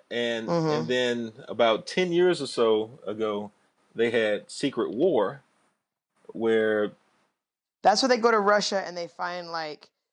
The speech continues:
Speaker 2: fake super soldiers
Speaker 1: Yeah.
Speaker 2: that were, like, mut-, mut-, mutated.
Speaker 1: Exactly.
Speaker 2: So that's the one that I
Speaker 1: Yeah.
Speaker 2: read. Okay, so I actually can't believe I actually remember that 'cause it's been years since I've read it.
Speaker 1: That one was kinda weird,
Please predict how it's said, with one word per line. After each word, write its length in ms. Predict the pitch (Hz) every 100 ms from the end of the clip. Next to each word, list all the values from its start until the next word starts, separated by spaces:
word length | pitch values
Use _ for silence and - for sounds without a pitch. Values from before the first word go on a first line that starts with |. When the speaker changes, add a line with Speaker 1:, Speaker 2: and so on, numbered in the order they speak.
| _
Speaker 2:
fake 360 | _ - 185 175
super 280 | - 202 180
soldiers 300 | - 160 127
Speaker 1:
Yeah. 80 | - 151
Speaker 2:
that 60 |
were, 80 | 156
like, 200 | 151 143
mut-, 260 | 147 170 -
mut-, 480 | 156 151 165 156 -
mutated. 840 | 160 160 170 175 160 - 147 135
Speaker 1:
Exactly. 440 | 113 120 110 95 - _ _ _ _ _ _
Speaker 2:
So 240 | - 196
that's 340 | 175 185 185 -
the 60 |
one 140 | 165 156
that 80 | 143
I 100 | 135
Speaker 1:
Yeah. 100 | 107
Speaker 2:
read. 120 | 90 -
Okay, 220 | 151 147
so 100 | 147
I 60 | 147
actually 180 | 160 175
can't 120 | 226
believe 120 | 190
I 60 | 165
actually 180 | 160 147
remember 260 | 127 147 139
that 160 | 135
'cause 80 | _
it's 100 | 143
been 140 | 131 139
years 260 | 143 143
since 160 | 147 127
I've 160 | 127 135
read 160 | 135
it. 20 | 139
Speaker 1:
That 200 | 170 143
one 140 | 135
was 120 | 117
kinda 260 | - 110 90
weird, 320 | 90 80